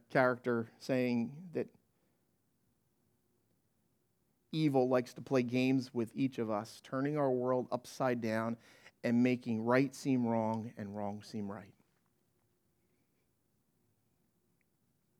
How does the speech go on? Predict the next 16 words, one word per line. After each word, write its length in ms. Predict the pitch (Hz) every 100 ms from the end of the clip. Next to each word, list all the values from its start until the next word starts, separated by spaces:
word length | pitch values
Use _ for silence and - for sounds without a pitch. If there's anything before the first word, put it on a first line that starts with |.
| _
We 120 | 139
have 100 | 147
never 240 | 110 120 127
been 160 | 101
slaves 380 | 101 - 107 107
to 120 | -
anyone. 240 | 104 139 - - _ _ _ _ _ _ _ _ _ _ _ _ _ _ _ _ _ _ _ _ _ _ _
What 80 | 143
do 60 | 127
you 60 |
mean 360 | 110 120 113 107 - -
you 60 |
will 100 | -
set 220 | - -
us 100 | -
free? 320 | - - -